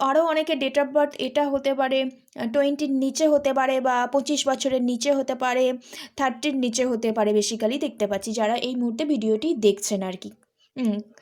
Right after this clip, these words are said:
কারো, উম, থার্টি হতে পারে, হুম, দেখতে পাচ্ছি। আচ্ছা, আপনার লাইফে কি নতুন প্রেম আসতে চলেছে? আমি এখানে কার্ডগুলো দেখতে পাচ্ছি, অবশ্যই আপনার লাইফে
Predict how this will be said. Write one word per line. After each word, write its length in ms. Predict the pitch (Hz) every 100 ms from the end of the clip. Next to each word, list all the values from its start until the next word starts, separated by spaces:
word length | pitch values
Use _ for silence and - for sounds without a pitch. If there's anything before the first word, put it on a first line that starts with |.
| - _
কারো, 340 | 247 262 269 269 -
উম, 800 | 226 226 220 214 214 214 208 214 214 - - 220 220
থার্টি 360 | 269 226 330
হতে 240 | 320 254 254
পারে, 360 | 247 240 240 240 _ -
হুম, 160 | 453 359 _
দেখতে 260 | 226 220 196
পাচ্ছি। 380 | 190 185 - - _ _ _ _ _ _ _ _ _ _ _ _ _ _ - - -
আচ্ছা, 180 | 302 -
আপনার 360 | 226 214 - 370
লাইফে 360 | 370 381 381
কি 160 | 370 370
নতুন 480 | 240 247 233 381 392
প্রেম 200 | 392 381
আসতে 280 | 359 392
চলেছে? 420 | 381 392 403 254 214
আমি 220 | 226 311
এখানে 220 | 330 359
কার্ডগুলো 540 | 359 196 185 220 339
দেখতে 280 | 339 320 349
পাচ্ছি, 280 | 349 349 370 -
অবশ্যই 600 | 196 220 381 - 622 587
আপনার 320 | - 262 254 254
লাইফে 360 | 233 220 285